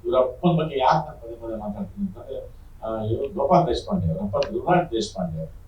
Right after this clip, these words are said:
ವಿನಾಶಮನ್ ಟ್ರೈನ್ ಆಗಿ ಇವ್ರ ಅಪ್ಪನ ನಾಟಕ ಒಂದು ಚಾಣಕ್ಯ ಅಂತ ನಾಟಕ ಮಾಡಿದ್ವಿ. ಅದಿನ್ನೂ ನಮ್ಗೆ ಕಣ್ಣು ಕಟ್ಟಾಗಿದೆ. ಅಲ್ಲದೆ ಅವನಗುಂದ ಅಂತ ಊರಲ್ಲಿ ಒಂದು ನಾಟಕದ ರೆಪರ್ಟರಿ ಕಟ್ಟಿ,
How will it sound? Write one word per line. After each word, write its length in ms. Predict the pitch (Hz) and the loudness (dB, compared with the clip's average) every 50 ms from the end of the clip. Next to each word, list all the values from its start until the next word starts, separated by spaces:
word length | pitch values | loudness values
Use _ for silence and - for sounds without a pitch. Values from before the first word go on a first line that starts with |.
| - - - - - - - - - - - - - - - 190 | -20 -20 -18 -16 -16 -16 -16 -16 -18 -18 -18 -18 -16 -10 -6 -4
ವಿನಾಶಮನ್ 560 | 190 120 123 160 170 165 170 165 165 165 160 160 | -2 4 6 8 8 8 8 8 6 6 6 4
ಟ್ರೈನ್ 200 | 139 139 131 123 | 0 -2 -4 -4
ಆಗಿ 160 | 123 - - | -4 -2 0
ಇವ್ರ 120 | - 123 | 2 2
ಅಪ್ಪನ 180 | 123 - - 160 | 2 2 0 -2
ನಾಟಕ 340 | 156 139 160 170 165 - 175 | 0 2 2 2 2 2 2
ಒಂದು 160 | - 160 - | 0 0 0
ಚಾಣಕ್ಯ 340 | - - - - - - - | -2 -4 -4 -6 -8 -12 -14
ಅಂತ 120 | - - | -12 -6
ನಾಟಕ 280 | 214 214 208 202 - - | -4 -2 -2 -2 -4 -6
ಮಾಡಿದ್ವಿ. 380 | 208 202 185 - - 180 175 | -6 -6 -6 -6 -8 -10 -10
ಅದಿನ್ನೂ 360 | 170 175 175 - 160 165 160 | -10 -10 -6 0 2 2 2
ನಮ್ಗೆ 200 | - 208 196 - | 2 0 -4 -6
ಕಣ್ಣು 140 | - 117 113 | -6 -8 -12
ಕಟ್ಟಾಗಿದೆ. 640 | - 202 - - - - 208 190 180 170 - - - - - - - 95 | -12 -14 -14 -16 -12 -10 -8 -8 -8 -8 -12 -16 -18 -20 -20 -12 -6 -2
ಅಲ್ಲದೆ 420 | 98 - - 165 170 170 170 175 170 | 2 4 8 8 10 10 8 6 4
ಅವನಗುಂದ 440 | 156 147 139 143 139 139 139 131 | 0 -2 -4 -6 -6 -8 -6 -4
ಅಂತ 180 | 131 127 127 - | -4 -6 -4 -4
ಊರಲ್ಲಿ 480 | 110 117 117 113 110 107 104 101 95 - - - - - - - - - | -4 -2 -2 -2 -2 -2 -2 -4 -6 -8 -10 -18 -20 -20 -20 -20 -16 -12
ಒಂದು 380 | 214 208 196 - - 185 - - - - - - 101 | -8 -4 0 2 2 2 0 -4 -12 -12 -4 -2 2
ನಾಟಕದ 480 | 107 117 117 - 156 160 151 147 - | 4 6 6 6 4 2 0 0 2
ರೆಪರ್ಟರಿ 640 | - - - 92 95 - - 151 156 156 - - - | 4 4 6 6 6 8 8 6 6 4 2 -2 -6
ಕಟ್ಟಿ, 540 | - - 139 - - - 180 175 170 - | -6 -6 -6 -6 -6 -6 -6 -6 -6 -6